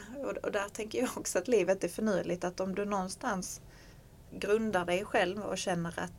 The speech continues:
det här skulle jag vilja göra, du behöver inte alls uttala det alltid. Och det där kan man ju prata om, ska man säga högt vad man vill eller ska man inte göra det?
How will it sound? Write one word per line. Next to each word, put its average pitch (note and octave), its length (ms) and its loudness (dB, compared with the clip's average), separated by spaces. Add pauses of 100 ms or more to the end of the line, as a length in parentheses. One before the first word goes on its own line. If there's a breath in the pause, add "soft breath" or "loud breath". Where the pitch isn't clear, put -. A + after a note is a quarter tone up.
(160)
det - 80 -2
här G3 120 0
skulle - 220 -2
jag A3 40 4
vilja G3 140 2
göra, G#3 500 2
du A3 80 -6
behöver F3+ 240 2
inte A3 200 -2
alls F3+ 300 0
uttala G3 540 0
det A3+ 80 2
alltid. F#3 440 0 (220)
Och F#3 100 2
det F#3+ 80 4
där F#3 120 4
kan G3+ 160 -2
man G3 80 2
ju F#3 60 -2
prata F3+ 340 4
om, E3 100 0
ska F#3 180 0
man F3+ 100 0
säga F3+ 280 4
högt F#3+ 320 2
vad E3 80 2
man E3+ 140 4
vill E3 160 6
eller E3 260 4
ska F3 160 -6
man F3 120 4
inte E3+ 240 2
göra E3 260 2
det? E3 180 -4